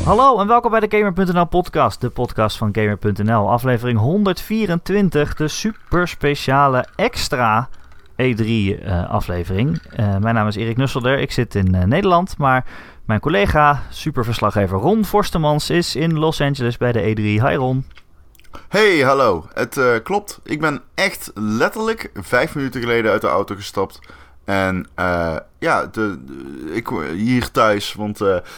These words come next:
Speaker 2: we waren bij Sony bij de E drie persconferentie. Ehm,
Speaker 1: Lekker.
Speaker 2: dus, eh,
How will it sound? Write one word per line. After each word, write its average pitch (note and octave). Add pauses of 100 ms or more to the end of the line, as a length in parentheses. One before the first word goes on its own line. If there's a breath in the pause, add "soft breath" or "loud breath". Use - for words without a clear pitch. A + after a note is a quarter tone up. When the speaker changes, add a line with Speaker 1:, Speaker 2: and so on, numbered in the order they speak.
Speaker 2:
we A#2+
waren C#3
bij A#2+
Sony G3+
bij C3+
de C3
E B2
drie C3+
persconferentie. A#2+ (680 loud breath)
Ehm, G#2+
Speaker 1:
Lekker. G#2+
Speaker 2:
dus, G2+
eh, F2